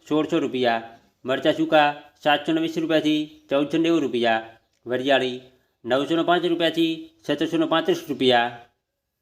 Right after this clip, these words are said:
જીરું ત્રણ હજાર પાંચસો ને ચાલીસ રૂપિયાથી ચાર હજાર ને દસ રૂપિયા. રાઈ અગિયારસો ને એક રૂપિયાથી તેરસો રૂપિયા. મેથી આઠસો ને પાંચ રૂપિયાથી બારસો ને એકાવન રૂપિયા.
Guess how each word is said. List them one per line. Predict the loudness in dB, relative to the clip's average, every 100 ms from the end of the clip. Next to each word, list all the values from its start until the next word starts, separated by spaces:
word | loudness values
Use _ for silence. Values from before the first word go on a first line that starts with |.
| _ _ _ _ _ _ _ _ _ _ _ _ _ _ _ _ _ _ -2
જીરું | 0 2 0 -2 -8 -18 _ _ -2
ત્રણ | 0 0
હજાર | 0
પાંચસો | -2 0
ને | 2
ચાલીસ | 4 4 2
રૂપિયાથી | 0 0 2 0 -2 -6
ચાર | 2 2
હજાર | 2 0
ને | 0
દસ | 0 0
રૂપિયા. | 0 2 2 0 -8 -20 _ _ 0
રાઈ | 4 4 2 -4 -16 -10
અગિયારસો | 0 0 2 0
ને |
એક | 2 0
રૂપિયાથી | 0 2 2 2 -4 -8
તેરસો | -2 0 0 -2
રૂપિયા. | 0 0 0 -2 -14 _ _ _ -4
મેથી | -4 0 0 0 -4 -4
આઠસો | 0 0 0
ને | 0
પાંચ | -2 -2
રૂપિયાથી | -2 -2 0 -2 -4 -12 _
બારસો | 2 2 2
ને | -2
એકાવન | -2 -2 -2
રૂપિયા. | 0 2 2